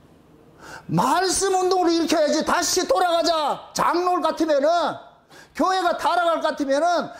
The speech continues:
뜻을 모아가지고 목사 쫓아내고 데모할 게 아니고, "돌아가자, 우리 엎드려서 하나님 은혜를 달라고 간구하고." 이런 조리를 돌아가야지.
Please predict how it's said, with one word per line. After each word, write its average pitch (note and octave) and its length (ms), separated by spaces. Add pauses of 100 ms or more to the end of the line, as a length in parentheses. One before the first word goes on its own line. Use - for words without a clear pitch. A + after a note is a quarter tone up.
(480)
뜻을 E4+ 280
모아가지고 E4 540
목사 C#4 320
쫓아내고 E4 440
데모할 F4+ 400
게 F4 80
아니고, D#4 340 (640)
"돌아가자, F#4+ 680
우리 F#4 140
엎드려서 E4+ 680
하나님 E4+ 480
은혜를 E4 240
달라고 C#4 380
간구하고." C4 480
이런 F4+ 280
조리를 F4+ 300
돌아가야지. C4 720